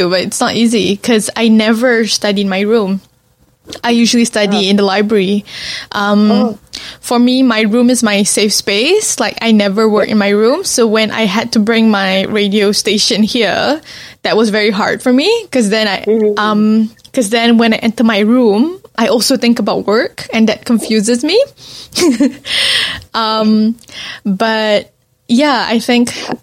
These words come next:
Speaker 1: uh, other differences back then was that back then, I don't
Speaker 2: Mm-hmm.
Speaker 1: really know what I was doing. But
Speaker 2: Mm-hmm.
Speaker 1: this time, I already felt the first lockdown, so I kinda know how it goes, you know?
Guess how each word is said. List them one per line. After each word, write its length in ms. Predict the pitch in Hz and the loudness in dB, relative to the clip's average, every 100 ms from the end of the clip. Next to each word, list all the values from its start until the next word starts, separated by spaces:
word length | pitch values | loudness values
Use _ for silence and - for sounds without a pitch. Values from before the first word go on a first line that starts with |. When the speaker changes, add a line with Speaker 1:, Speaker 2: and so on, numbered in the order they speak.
| _ | _
Speaker 1:
uh, 420 | 214 208 - 71 220 | -4 -4 -4 -2 0
other 560 | 226 233 226 226 226 | 2 2 4 2 2
differences 1040 | 208 202 - 220 214 - 214 208 208 - - | 0 -2 -2 0 0 0 2 2 0 -2 -6
back 240 | 196 202 220 | -2 -2 0
then 360 | 208 202 202 202 | 0 0 2 2
was 240 | 196 202 | 2 0
that 420 | - 185 175 - _ _ _ _ 214 | -4 -2 -4 -6 _ _ _ _ -6
back 260 | 214 214 208 | -4 -4 -4
then, 600 | 202 202 180 208 294 330 - _ - _ _ - | -2 -2 0 2 2 0 -12 _ -20 _ _ -8
I 180 | 214 | -2
don't 140 | 202 240 | 2 2
Speaker 2:
Mm-hmm. 60 | |
Speaker 1:
really 180 | 233 240 | 2 4
know 200 | 226 202 | 4 2
what 160 | 202 190 | 2 0
I 80 | 196 | 0
was 180 | 214 196 | 0 2
doing. 300 | 196 202 349 427 _ _ _ - _ _ _ _ _ _ - | 2 2 -2 -6 _ _ _ -20 _ _ _ _ _ _ -14
But 320 | - 220 208 | -4 -4 -2
Speaker 2:
Mm-hmm. 120 | 151 208 | -2 0
Speaker 1:
this 220 | 240 - | 0 0
time, 680 | - 196 180 190 214 269 - - _ _ | -2 -2 -2 -2 -2 -2 -6 -20 _ _
I 140 | 214 | -2
already 300 | 226 226 254 | 2 2 2
felt 440 | 285 - 185 - - - | 0 -2 -4 -4 -8 -6
the 140 | 208 | -6
first 320 | 208 202 202 | -2 -2 0
lockdown, 480 | 202 185 202 - 214 | -2 -4 -6 -6 -4
so 100 | 226 | -2
I 80 | 240 | -2
kinda 380 | 277 302 302 302 | 0 0 2 2
know 320 | 254 220 214 | 2 0 0
how 200 | 214 196 | 0 0
it 100 | 185 | 0
goes, 480 | 190 160 - 233 - | 0 -2 -4 -6 -2
you 80 | 196 | -2
know? 340 | 170 185 | 0 2